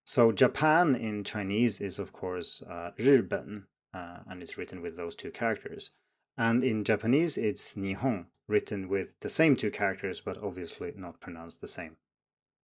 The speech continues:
Now, the reason I think this is interesting is that names are used quite a lot, and when we speak our native language, we throw names around a lot, and we assume that people understand what we mean.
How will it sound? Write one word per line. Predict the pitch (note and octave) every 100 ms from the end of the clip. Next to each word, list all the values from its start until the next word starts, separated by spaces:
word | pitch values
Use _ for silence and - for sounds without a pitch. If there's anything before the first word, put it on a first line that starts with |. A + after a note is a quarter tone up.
| -
Now, | D#3
the | C3+ C#3
reason | G3 G#3 A#3+
I | D#3+
think | C#3 C3+ A2+
this | A2+ A2
is | A2 G#2 -
interesting | C#3+ D#3 B2 A2 A2 G#2
is | G#2+ G#2+ G#2+
that | G#2
names | A2+ B2 D3+ D#3+ B2
are | G#2+ A2
used | G#2+ D#3+ -
quite | - G#2 G2
a |
lot, | F#2+ B2+ -
and | G#2+
when | G#2 G2
we |
speak | - G2+ F#2+
our | F#2+ F#2
native | A#2 A#2+ G2+
language, | F#2 F2 F2+ -
we | G2+ F2+
throw | E2+ - G2+
names | G2 G2+ A2+ G2+
around | G2 F2+ F2+ F2+
a |
lot, | F#2 C#3 C#3
and | G#2
we | F#2+ F#2
assume | - A2 - D3+ D3+ G#2
that | G2
people | - G2 F#2
understand | F2 F2 F#2 - F2+
what | F2 F#2+
we |
mean. | G2+ F#2+ D#2+